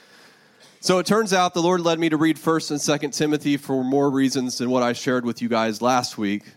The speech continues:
Just for a refresher, last week I told you how the Tulsa World contacted me because they wanted to interview me about my views on L G B T Q, which wouldn't go very well. And when asking the Lord what I should do, he led me to First Timothy, where I found this. "Timothy,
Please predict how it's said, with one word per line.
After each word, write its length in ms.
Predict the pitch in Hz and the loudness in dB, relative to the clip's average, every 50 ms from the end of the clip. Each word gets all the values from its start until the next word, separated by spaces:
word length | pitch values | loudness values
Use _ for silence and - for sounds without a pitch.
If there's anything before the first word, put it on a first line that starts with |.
| _ _ _ _ | _ _ _ _
Just 160 | - 117 - | -10 -8 -2
for 100 | - 127 | 0 0
a 40 | 120 | 0
refresher, 420 | 117 113 - 139 127 123 - 127 | 0 0 0 0 0 0 0 -2
last 300 | 117 117 123 123 - - | 0 0 0 0 -2 -2
week 140 | 135 127 113 | -4 -4 -4
I 80 | 113 107 | -4 -4
told 240 | - 127 120 110 123 | -4 -4 -4 -4 -4
you 80 | 117 | -4
how 200 | 117 117 120 117 | -2 0 0 0
the 120 | 110 113 107 | -2 -4 -4
Tulsa 320 | - 131 127 117 - 120 | -2 -2 -2 -2 -2 -4
World 340 | 113 113 123 123 123 117 113 | -2 0 0 0 0 0 -2
contacted 600 | - 123 123 127 120 - 127 117 113 - 120 101 | -2 -2 0 0 0 0 0 0 0 -2 -6 -4
me 160 | 107 113 113 | -2 -2 -2
because 260 | 107 110 104 - 113 104 | -2 -2 -4 -4 -4 -2
they 100 | 113 110 | -2 -2
wanted 220 | 113 120 113 107 | 0 0 0 -2
to 160 | 113 113 - | -2 -2 0
interview 300 | 147 190 185 117 110 107 | 0 0 2 2 0 0
me 120 | 107 110 113 | 0 2 2
about 240 | 107 117 113 107 87 | 2 2 0 0 0
my 160 | 113 139 170 | 0 0 0
views 320 | 156 - 113 104 104 107 113 | 0 0 -2 -2 -2 -2 -2
on 100 | 107 107 | -2 0
L 140 | 113 113 107 | 0 0 -2
G 140 | - 113 | -2 -4
B 160 | 101 107 107 101 | -4 -4 -4 -4
T 180 | - 107 98 | -4 -8 -10
Q, 340 | - - 101 98 107 127 - - - - - - - - - - - - - _ - | -8 -6 -4 -2 -2 -4 -4 -8 -16 -20 -20 -20 -20 -20 -20 -20 -20 -20 -20 _ -6
which 140 | 123 120 - | -4 -2 0
wouldn't 180 | 131 131 123 | 0 0 0
go 100 | 107 110 | -2 -4
very 220 | 101 95 95 98 92 | -4 -4 -4 -4 -4
well. 320 | 98 101 110 127 135 - - - - _ _ _ _ | -2 -2 -2 -2 -4 -6 -14 -20 -20 _ _ _ _
And 100 | - 131 | -2 0
when 100 | 135 143 | 2 2
asking 300 | 147 147 147 - - 147 | 2 2 0 0 0 0
the 80 | 147 143 | 2 2
Lord 240 | 135 147 147 143 139 | 4 4 2 2 2
what 140 | 147 143 143 | 2 2 2
I 160 | 131 139 139 | 2 0 -2
should 200 | - - 135 120 | -4 -6 -6 -2
do, 200 | 156 160 151 143 | 0 0 2 2
he 140 | 139 135 139 | 2 2 2
led 200 | 131 139 139 139 | 2 2 2 2
me 100 | 143 139 | 0 0
to 60 | - | 0
First 340 | - 139 143 143 143 - - | 0 0 0 0 0 -2 -2
Timothy, 340 | 135 127 123 123 - 120 | -2 -2 -2 -2 -2 -2
where 200 | 120 113 110 113 | 0 0 0 0
I 100 | 131 165 | 0 0
found 320 | 165 - 156 165 175 180 165 | 0 -2 -2 -2 -2 -2 -2
this. 380 | 170 127 - - - - - | 0 0 0 -2 -4 -6 -8
"Timothy, 640 | - - - 185 180 156 151 - 127 127 147 170 143 | -6 -2 -2 0 0 0 -2 -2 -2 -2 -2 -2 -4